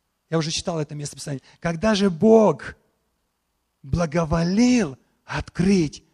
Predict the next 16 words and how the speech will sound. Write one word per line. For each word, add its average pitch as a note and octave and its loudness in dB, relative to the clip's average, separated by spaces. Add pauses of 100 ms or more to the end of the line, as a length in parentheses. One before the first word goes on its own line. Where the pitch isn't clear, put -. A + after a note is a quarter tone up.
во C#3+ -2
мне D3+ -6 (140)
Сына E3 -8
Своего». A#2+ -16 (220)
Послушайте, E3 -8 (680)
если A3+ -2
Бог G3 2
не G3 2
благоволит F#3+ -4 (400)
открыть F#3+ 4
нам D3 -6
себя, F3 -8 (800)
если B3+ 4
Бог C#4+ 6
не C4+ 4
благоволит B3 2